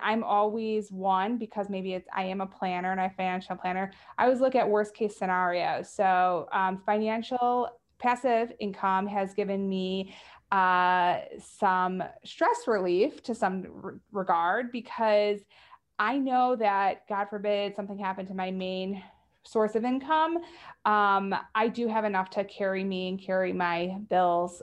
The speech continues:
um, and get me to and through that transition. So, uh, it's totally changed my life. Um, I think fi-, having financial independence and freedom is a big thing, and passive income has done that for me.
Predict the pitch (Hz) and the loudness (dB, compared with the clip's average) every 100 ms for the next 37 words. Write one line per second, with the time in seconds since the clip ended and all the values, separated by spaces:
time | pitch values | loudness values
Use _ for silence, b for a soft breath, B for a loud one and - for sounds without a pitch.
0 | - 175 175 175 175 180 190 _ _ _ | -4 0 2 0 -2 -6 -10 _ _ _
1 | _ _ _ _ - 226 202 196 190 202 | _ _ _ _ -6 0 2 4 2 2
2 | 190 190 208 190 185 180 185 180 - - | -2 0 0 2 0 0 2 2 2 0
3 | 185 190 180 185 - 113 190 - 196 180 | 0 0 -2 -2 -4 -4 -6 0 2 4
4 | 180 180 B B B B 190 190 185 180 | 4 2 B B B B 2 4 4 6
5 | 180 - 214 202 - - 226 220 220 208 | 4 2 0 0 -2 -2 2 2 2 -4
6 | 202 190 180 175 175 202 208 - 190 185 | -2 0 2 2 2 0 -4 -4 0 0
7 | 180 180 185 185 _ - 185 180 - 202 | 0 -2 -4 -8 _ -4 -2 -2 -6 -2
8 | 196 190 185 196 190 185 190 185 180 185 | 0 0 0 -2 0 -2 -2 -2 -2 -4
9 | 180 180 - 175 180 175 170 170 175 _ | -4 -6 -8 -6 -4 0 -2 -2 -10 _
10 | - 170 175 170 175 185 185 175 185 180 | -6 -4 -4 -6 -4 -4 -2 -4 0 -2
11 | 180 180 175 175 180 180 - - - - | -2 -6 -6 -6 -6 -6 -8 -6 -8 -8
12 | - - 107 | -10 -8 -10